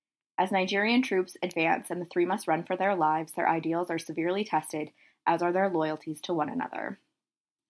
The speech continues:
So this book this book is, it's so fascinating, and it is so beautifully told. And again, just like with Beartown, there are a lot of really complex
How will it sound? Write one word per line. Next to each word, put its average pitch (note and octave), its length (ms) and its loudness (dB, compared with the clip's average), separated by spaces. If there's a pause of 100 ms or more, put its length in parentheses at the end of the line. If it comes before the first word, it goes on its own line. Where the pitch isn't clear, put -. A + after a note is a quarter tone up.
So G#3+ 140 -2
this B3+ 160 2
book F#3 320 0 (1200)
this F#3+ 140 -2
book F3 240 0 (100)
is, F3 420 -2 (800)
it's - 200 -6
so A3 180 4
fascinating, D#3+ 840 -4 (480)
and F3+ 100 -2
it E3 120 0
is E3 320 0 (100)
so G3 360 0
beautifully E3+ 840 0
told. C#3+ 600 0 (580)
And F3+ 100 -2
again, E3+ 480 0 (200)
just G3+ 220 -2
like C4 160 2
with G#3 160 -2
Beartown, D#3+ 580 -2 (540)
there G#3 160 4
are A#3+ 160 6
a A3+ 80 4
lot F3 300 2
of F3 220 0
really E3 600 2 (440)
complex E3+ 640 0